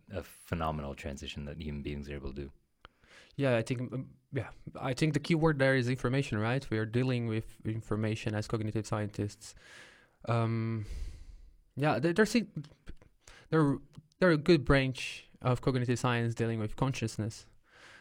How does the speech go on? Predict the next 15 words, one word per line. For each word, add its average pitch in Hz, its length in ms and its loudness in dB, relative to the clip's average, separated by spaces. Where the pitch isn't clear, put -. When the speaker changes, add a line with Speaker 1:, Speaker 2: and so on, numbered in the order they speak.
Speaker 2:
Do 120 100 2
you 123 120 4
think 139 440 2
that's 135 320 2
also 139 280 2
related 139 480 0
to, 110 140 0
or 117 200 2
how 127 180 4
do 127 100 0
you, 113 140 -2
uh, 120 220 -6
how 117 180 2
can 120 220 -4
you 120 520 -4